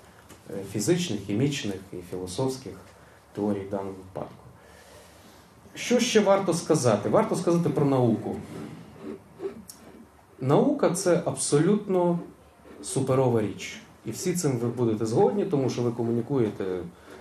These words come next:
з кимось там з Лос-Анджелеса, чи з кимось з Парижу, чи тому подібне. Так, це все якби, м, продукт науки. Але тим не менше, був такий,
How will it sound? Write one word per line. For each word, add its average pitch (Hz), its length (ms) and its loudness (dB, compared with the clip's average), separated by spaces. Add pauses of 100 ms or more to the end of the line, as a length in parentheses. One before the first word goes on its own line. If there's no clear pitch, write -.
(100)
з - 80 -14
кимось 113 340 0
там 95 280 -6
з - 340 -10
Лос-Анджелеса, 156 920 0
чи - 140 -10
з - 80 -12
кимось 104 300 -2
з - 40 -8
Парижу, 160 520 0
чи 120 60 -6
тому 139 180 -2
подібне. 180 320 2
Так, 185 280 0 (320)
це 190 220 2
все 170 420 4 (500)
якби, 131 680 2 (180)
м, 117 380 0
продукт 139 360 2
науки. 107 480 2
Але 151 200 4
тим 175 240 4
не 175 60 6
менше, 226 440 2 (1500)
був 170 260 4
такий, - 500 0